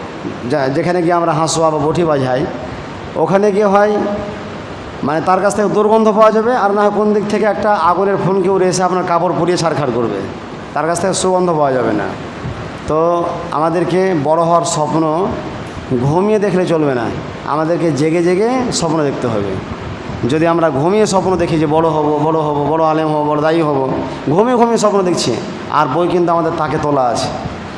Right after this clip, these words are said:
তাহলে কিন্তু বড় হওয়া কখনোই সম্ভব নয়।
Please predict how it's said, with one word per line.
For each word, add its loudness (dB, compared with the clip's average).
তাহলে 2
কিন্তু 2
বড় 2
হওয়া 4
কখনোই 4
সম্ভব 2
নয়। 0